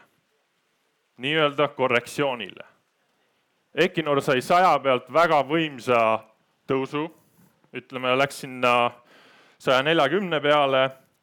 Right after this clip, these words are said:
saja viiekümne peale. Ja nüüd, nagu ma ütlesin, võttis ta ennast õhku täis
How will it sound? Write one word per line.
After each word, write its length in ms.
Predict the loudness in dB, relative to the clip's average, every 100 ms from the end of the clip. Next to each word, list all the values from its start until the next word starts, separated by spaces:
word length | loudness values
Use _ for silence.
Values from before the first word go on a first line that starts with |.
| _ _ _ -20 -20 -20
saja 280 | -4 0 0
viiekümne 540 | 2 0 0 -6 -6 0
peale. 400 | 2 2 0 -4 _ _ _ _ _ _ _ _ _ _ -4
Ja 140 | -2 -2
nüüd, 380 | -4 -6 -8 -10 -20 _ _ -8
nagu 160 | -6
ma 140 | -4 -4
ütlesin, 440 | -2 -4 -4 -6 -12 _ -20 -20 -20 _ -4
võttis 340 | -4 -2 -4 -4
ta 120 | 0 0
ennast 260 | 0 -2 0
õhku 320 | 0 -2 0
täis 380 | 0 0 -4